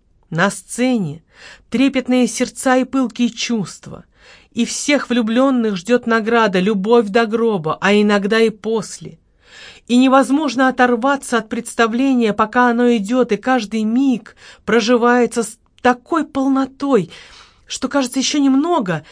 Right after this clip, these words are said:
и сердце выскочит из груди от восторга. После спектакля представление снова прокручивается в голове, и кажется, что можно было сказать по-другому,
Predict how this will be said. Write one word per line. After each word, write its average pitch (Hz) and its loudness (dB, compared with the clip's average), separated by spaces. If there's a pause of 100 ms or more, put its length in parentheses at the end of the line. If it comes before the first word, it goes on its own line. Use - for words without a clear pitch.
(180)
и 220 -8
сердце 285 -4
выскочит 285 0
из 262 -6
груди 294 -2
от 262 0
восторга. 196 -4 (1300)
После 233 -2
спектакля 208 -6 (800)
представление 226 -2
снова 214 -4
прокручивается 208 -6
в - -20
голове, 208 -2
и 190 -2
кажется, 214 -8
что 214 -6
можно 208 -2
было 220 -4
сказать 226 -4
по-другому, 202 -2